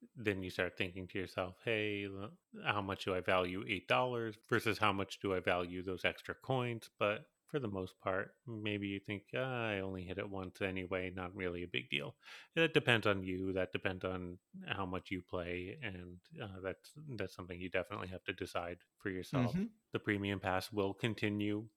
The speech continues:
Speaker 1: for the next month in the same way that it was for the month of May. Um, more rewards, no ads, et cetera. Uh, it still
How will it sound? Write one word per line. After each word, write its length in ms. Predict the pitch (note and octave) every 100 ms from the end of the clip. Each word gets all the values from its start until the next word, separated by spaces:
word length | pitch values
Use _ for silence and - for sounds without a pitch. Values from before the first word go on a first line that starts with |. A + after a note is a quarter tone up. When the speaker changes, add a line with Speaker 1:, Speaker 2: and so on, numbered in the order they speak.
| -
Speaker 1:
for 140 | A2
the 140 | G2+ G2+
next 380 | G2 F#2+ - G#2+
month 400 | F#2+ F#2+ F2+ D3 B2
in 140 | G2
the 80 | F2+
same 280 | - F#2+ F#2
way 200 | F#2+ F#2+
that 160 | F#2
it 140 | G2 B2+
was 480 | F#2+ F#2+ F#2 - - _ _ _
for 200 | A2 F#2+
the 80 | F#2+
month 260 | F#2+ F2+ -
of 140 | F2
May. 460 | A#2 C#3+ D3 D3 C#3+ _ - - - _ -
Um, 360 | F#2+ F#2 F#2 - G3 - _ E3+ E3+ F3
more 320 | C3+ G#2 G2+ F#2+
rewards, 720 | G2 F2 F2+ F#2 F2+ - - A#2+ _ _ -
no 280 | G2 G2
ads, 400 | F2 F2 F2+ - -
et 140 | - -
cetera. 460 | F2+ E2+ F2 F#2 - _ - - - -
Uh, 260 | - G#2 G2+
it 260 | C3+ C3 G#2+
still 500 | - C3 A#2 A#2 A#2+